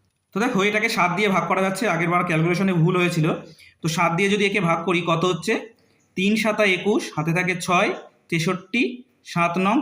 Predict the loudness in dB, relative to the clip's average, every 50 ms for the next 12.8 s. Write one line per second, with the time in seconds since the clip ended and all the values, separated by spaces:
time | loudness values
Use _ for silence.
0 | 0 -2 -4 -4 -4 -4 -8 -10 -12 -14 -12 -4 0 0 0 0 0 0 0 2
1 | 0 0 -2 -4 -10 -16 _ _ _ _ _ _ -4 -2 0 0 0 0 0 0
2 | 0 0 0 0 0 0 0 0 2 2 0 0 0 -2 -2 0 0 0 0 0
3 | -2 -2 -2 -2 -2 -2 -4 -6 -12 _ -6 -2 0 2 2 2 2 0 0 0
4 | 2 2 0 0 0 0 0 0 -2 -6 -12 -18 _ _ _ _ _ _ _ _
5 | _ _ _ _ _ _ _ _ _ _ _ _ _ _ -4 -2 0 2 2 2
6 | 2 0 0 2 0 0 0 0 0 2 2 0 2 0 -2 -4 -4 -8 -16 -20
7 | _ -14 -14 -14 -14 -18 _ _ _ _ _ _ _ _ _ _ _ _ _ _
8 | _ _ _ _ _ _ -4 -4 -2 -2 -4 -4 -6 -4 -2 -4 -4 -4 -6 -12
9 | -20 _ _ _ _ _ _ _ _ -4 -2 0 0 0 0 0 0 2 2 0
10 | -2 0 -2 0 0 0 -2 -2 -10 -16 -20 _ _ _ -4 -2 -2 0 2 2
11 | 0 0 0 -2 0 0 2 2 2 0 -2 -6 -8 -10 -10 -12 -16 -18 -20 -20
12 | -20 -20 -20 -20 -20 -14 _ -2 0 2 2 2 0 0 2 2